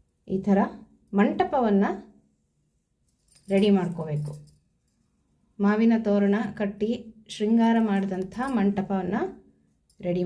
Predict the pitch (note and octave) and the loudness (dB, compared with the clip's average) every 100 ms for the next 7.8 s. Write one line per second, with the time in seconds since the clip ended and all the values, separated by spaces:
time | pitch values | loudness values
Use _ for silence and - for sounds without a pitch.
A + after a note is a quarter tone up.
0 | F3 E3+ - D#3+ D#3+ A#3+ F#4+ - _ _ | -2 -2 -4 -6 -2 -2 -4 -10 _ _
1 | _ - _ _ - - - - - - | _ -20 _ _ -20 -20 -20 -20 -20 -20
2 | - _ _ _ _ _ _ _ _ _ | -20 _ _ _ _ _ _ _ _ _
3 | F#3+ E3+ G#3 D4 - - _ _ _ - | -4 -2 0 -2 -8 -20 _ _ _ -4
4 | G#3 G#3 G3+ F3+ E3+ F3 C4+ - - F#3 | 2 2 2 -2 0 -2 -4 -8 -10 -6
5 | G3 G3+ F3+ E3+ E3+ E3+ - - - F3 | -6 -4 -4 -2 -2 -2 -6 -16 -10 -4
6 | F#3 G3 F3+ E3 E3+ E3 F3+ - - _ | 2 2 2 -4 -6 -4 -4 -8 -14 _
7 | _ _ - F3 F#3+ F#3+ F#3+ | _ _ -6 0 2 4 2